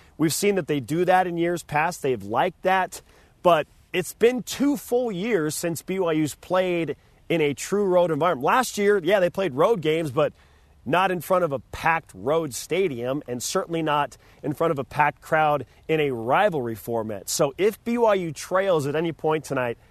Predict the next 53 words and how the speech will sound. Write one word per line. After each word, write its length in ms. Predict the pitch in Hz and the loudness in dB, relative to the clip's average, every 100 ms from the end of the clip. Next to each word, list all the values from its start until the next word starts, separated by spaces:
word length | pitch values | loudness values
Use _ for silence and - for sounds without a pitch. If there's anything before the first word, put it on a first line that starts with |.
| _ _ - | _ _ -6
how 280 | 135 156 | 2 2
do 140 | 180 196 | 4 2
they 160 | 196 | 2
respond 880 | 185 185 165 - - 170 160 135 127 | 0 -2 -4 -6 -2 2 2 0 -2
to 100 | 123 | -4
that 220 | 127 139 135 | 0 -2 0
type 300 | 151 135 123 | -2 -2 -4
of 80 | |
adversity? 640 | 120 107 131 123 127 123 120 - - - 170 | -10 -4 -4 -4 -6 -8 -8 -14 -20 -6 -2
I'm 120 | 202 | 0
really 200 | 269 247 | 0 2
fascinated 640 | - 190 190 180 160 147 | 2 2 2 -2 0 0
by 200 | 127 135 | 0 0
all 240 | 127 135 120 | 2 2 0
of 80 | 80 | -4
this. 360 | 80 - - - - - | -12 -12 -12 -16 -20 -2
Uh, 340 | 147 156 147 143 - - 151 | 2 4 4 2 -4 -14 -2
B 140 | 208 | 2
Y 140 | 240 240 | 4 4
U, 160 | 240 | 4
I, 140 | 202 208 - | 4 2 0
if, 120 | 175 - - | -8 -8 -2
if 140 | 175 - | 2 2
I'm 140 | 247 | 2
B 120 | 254 | 2
Y 140 | 240 214 | 4 4
U 240 | 214 240 | 2 0
and 80 | 202 | 0
I 60 | |
have 80 | 208 | 0
a 40 | 185 | -2
chance 320 | - 190 190 | -4 -4 -4
to 80 | 165 | -4
receive 340 | 156 - 208 | -4 -4 -4
the 80 | 175 | -2
ball 220 | 160 170 | 0 0
first, 520 | 165 - 180 208 - - - - - | 0 -2 -2 -2 -6 -12 -20 -14 2
I'm 160 | 202 196 | 2 4
taking 380 | 185 185 - | 2 2 0
it 100 | 92 - _ _ | -10 -12 _ _
because 200 | 156 165 | 0 4
I 120 | 190 | 4
want 320 | 208 202 208 - | 4 2 2 2
that 240 | 190 156 | 2 2
thing 180 | 185 180 | -2 -2
to 60 | |
continue 400 | 156 151 180 180 | -4 -6 -2 -2
as 100 | 139 | 0
long 180 | 139 175 | 0 0
as 80 | 180 | -2
po-, 120 | 151 | -2
I 80 | 160 | 2
wanna 240 | 202 196 | 2 2